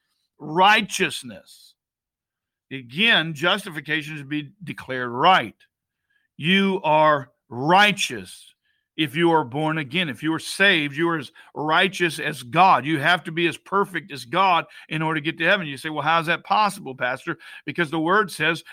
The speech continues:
we've all sinned and fallen short of the glory of God. The Bible says there's none righteous, no, not one. So how can you expect me in this flesh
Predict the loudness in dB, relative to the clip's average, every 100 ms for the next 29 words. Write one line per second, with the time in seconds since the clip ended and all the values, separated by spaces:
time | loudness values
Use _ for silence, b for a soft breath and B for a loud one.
0 | -4 0 2 0 -2 -2 0 -2 0 0
1 | 0 -2 -2 -2 -2 0 2 2 2 2
2 | 2 4 2 2 -2 -4 -4 -6 B B
3 | -4 2 2 6 6 6 2 -2 -4 -2
4 | -2 0 0 0 -4 -4 -2 0 0 0
5 | -6 -4 -4 -6 -2 -2 -2 -4 0 0
6 | 0 -4 b b _ -2 0 2 2 0
7 | -4 -6 2 4 4 0